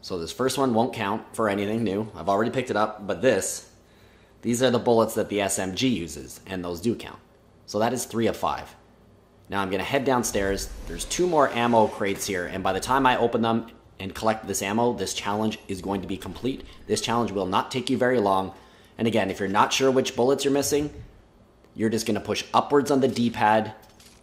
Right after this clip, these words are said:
and check out your actual ammo inventory. So here we go.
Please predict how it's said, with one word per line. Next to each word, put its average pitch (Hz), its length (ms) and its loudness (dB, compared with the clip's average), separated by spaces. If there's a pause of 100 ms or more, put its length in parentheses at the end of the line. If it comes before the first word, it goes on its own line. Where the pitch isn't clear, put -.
and 98 180 -4
check - 300 0
out 104 200 2
your 104 160 0
actual 98 460 0
ammo 90 380 -2
inventory. 78 720 -12 (1700)
So 101 160 -4
here 120 120 2
we 117 120 2
go. 92 320 0